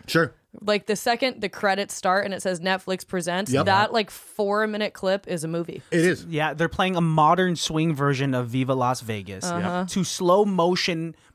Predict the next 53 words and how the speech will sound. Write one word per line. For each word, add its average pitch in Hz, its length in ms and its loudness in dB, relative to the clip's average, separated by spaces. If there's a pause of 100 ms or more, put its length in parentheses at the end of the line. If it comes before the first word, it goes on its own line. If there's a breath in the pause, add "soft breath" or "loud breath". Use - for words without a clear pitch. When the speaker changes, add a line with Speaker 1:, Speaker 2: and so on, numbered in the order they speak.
Speaker 3:
montages 139 680 2 (120)
of 160 360 4 (400 soft breath)
Las 160 260 4
Vegas 160 320 2
getting 160 400 2
Speaker 1:
Dying. 143 180 4
Speaker 3:
torn 165 140 6
apart. 156 540 2
Speaker 1:
Yeah. 113 160 -2
Speaker 2:
Yeah. 190 140 2 (120)
Speaker 3:
Which 226 300 2
is, 220 180 -2
like, 214 180 2
a 196 40 0
nice, 185 360 2
I'm 180 100 2
sorry 139 200 2
to 123 80 -4
cut 131 160 -6
you 127 80 -4
Speaker 2:
Oh, 120 60 0
Speaker 3:
off. 262 100 4
Speaker 2:
no, 233 100 2
I 214 60 4
was 214 100 0
just 185 80 -10
gonna 208 120 -2
say, 196 140 0
I 190 40 0
guess 196 200 -2
we 202 60 0
should 175 240 -8
say 175 240 0
the 170 140 -2
whole, 165 260 -2
how 170 160 -2
this 165 180 -2
started. 185 680 -2 (1000)
A 208 180 2
zo- 185 180 -2 (260)
Speaker 3:
Yes. 147 280 0
Speaker 2:
patient 220 400 0
one, 233 440 0
zero, 208 180 2
Speaker 1:
Patient 254 200 2
zero. 220 180 4
Speaker 2:
patient 220 220 2
zero, 233 440 2
patient 214 400 0
zero 202 460 2 (800 soft breath)
busted 190 380 0
out 180 320 4
of 175 500 -2